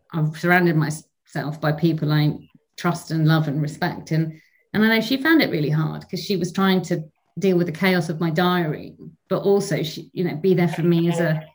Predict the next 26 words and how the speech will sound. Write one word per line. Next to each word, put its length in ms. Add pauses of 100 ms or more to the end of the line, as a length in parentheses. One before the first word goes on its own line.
(640)
as 120
a 60
friend. 560
But 120
what 160
we've 240
always 420
tried 240
to 80
do 200
is 140
say 160
to 140
people, 580 (640)
you 100
know, 420
"Take 220
what 120
you 80
need, 340
do 160
what 180
you 80
need. 340
We 120
will, 180